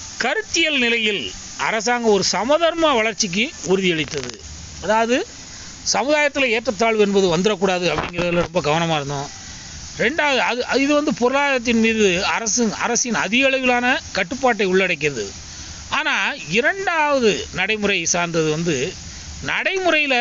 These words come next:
கனரக தொழில்களை உருவாக்க வேண்டிய பொறுப்பை அரசே ஏற்க வேண்டியிருந்தது. ஏனெனில் அவற்றை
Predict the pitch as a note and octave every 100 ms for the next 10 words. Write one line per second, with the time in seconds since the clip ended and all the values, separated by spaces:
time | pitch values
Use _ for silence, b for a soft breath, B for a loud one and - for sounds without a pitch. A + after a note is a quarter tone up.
0 | C4 - - E3 G#3+ C4 C4 A3 G#3 G#3+
1 | G3 F#3+ D#3+ G3+ A#3 A3+ G#3 F#3+ E3 D3
2 | F#3 F3 F#3+ C#3 G#3 F#3+ G#3+ A3 E3 E3+
3 | E3+ D3 C#3+ B2+ B2 G2 - - - B
4 | B B B A3 C#4 C4 A#3+ G#3 G3+ G3